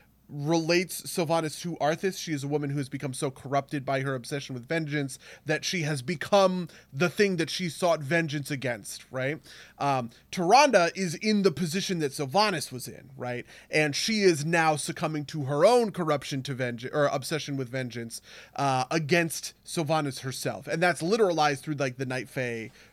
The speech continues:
or through the Night Warrior power. And I just kind of laid, laid out how that's really probably the mo-, the most thematically and, and richest story that Warcraft has ever even attempted, right? You know, um, mostly Warcraft stories are much more linear and much more straightforward than that,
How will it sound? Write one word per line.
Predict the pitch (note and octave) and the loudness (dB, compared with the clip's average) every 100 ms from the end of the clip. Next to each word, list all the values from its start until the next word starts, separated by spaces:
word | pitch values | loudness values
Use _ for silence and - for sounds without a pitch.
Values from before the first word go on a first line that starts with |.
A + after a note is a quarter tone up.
| - | -2
or | D#3 D#3 | 2 2
through | D3+ F3 | 0 -2
the | D#3 | -2
Night | D3 D3 | 0 -2
Warrior | C3+ C3+ B2+ B2+ | -2 -4 -2 -4
power. | A#2 - A#2 G2+ A2+ - - | -6 -6 -4 -6 -10 -16 2
And | D4+ | 6
I | D4 | 6
just | A#3+ - | 4 2
kind | C4 A3 | 4 4
of | D#3 | 2
laid, | E3 F3 D#3+ - | 2 2 0 -4
laid | F3 F3 E3 | 0 0 4
out | D#3 D3+ | 2 2
how | C#3+ D3 - - | 0 -2 -2 -8
that's | - - | -4 0
really | F4 E4 - | 2 2 0
probably | - - A#4 A4 E4 | -8 -4 0 4 4
the | A#3 | 2
mo-, | G3+ G#3+ | 4 2
the | E3+ | 2
most | G3 F3+ | 0 0
thematically | - E3 F#3 F#3 F3 E3+ E3 - | -2 0 2 2 0 -2 -4 -2
and, | D#3+ D3 - | -2 -2 -4
and | F3 D3 D3+ | -4 -2 -2
richest | G#3+ A#3 - F#3+ - | -2 0 -2 -2 -4
story | - - F#3 E3+ D3+ | -12 -8 -2 0 0
that | C#3+ C#3 | 0 -2
Warcraft | C#3+ C#3+ D3+ C3 | -2 -2 -2 -4
has | C#3+ D#3 | -4 -4
ever | D#3 D3+ | -2 -2
even | C3 G2+ | -4 -8
attempted, | - F3+ D3 B2 - - | -6 -6 -6 -8 -16 -14
right? | - B2+ C3 - - - - | -8 -6 -6 -10 -20 -18 -6
You | C#3 | -2
know, | C3 A#2+ A#2 | 0 0 -2
um, | C#3 C3 B2 | -2 -2 -4
mostly | E3 G3 B3+ - G3+ F#3 | 2 6 6 2 -6 -6
Warcraft | E3 E3+ F3 F#3+ - | -4 -4 -2 -2 -4
stories | F3+ D#3 D3+ | -4 -2 -2
are | |
much | D#3 D#3 | -4 -4
more | D3 | -4
linear | C3 B2 D3+ E3 D#3+ | -4 -2 -2 0 0
and | D3+ C3 | 0 -2
much | C#3 | -6
more | C#3 | -8
straightforward | B2 C#3 A#2 - D3 C#3 B2+ A#2+ | -8 -8 -10 -4 -2 0 -2 -8
than | A2 G#2 | -10 -10
that, | E2+ - | -8 -8